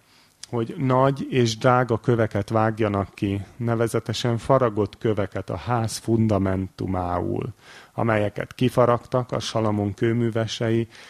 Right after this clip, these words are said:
és a Hirám ácsai és a gibeusok, és elkészítették a fákat és a köveket a ház építéséhez. Látjuk azt, hogy nem csak harmincezren dolgoztak, hanem bizony még további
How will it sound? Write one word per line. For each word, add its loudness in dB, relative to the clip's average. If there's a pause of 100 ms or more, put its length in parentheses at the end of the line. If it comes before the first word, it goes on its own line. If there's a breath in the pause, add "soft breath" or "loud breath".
(120)
és -6
a 2
Hirám 2
ácsai 0
és -2
a -2
gibeusok, 0 (380 loud breath)
és -8
elkészítették 0
a -4
fákat 0
és -6
a -8
köveket -4
a -6
ház -8
építéséhez. -6 (960)
Látjuk 0
azt, 0
hogy 0
nem 0
csak -6
harmincezren 0
dolgoztak, 0
hanem -6
bizony -4
még -4 (380 loud breath)
további 0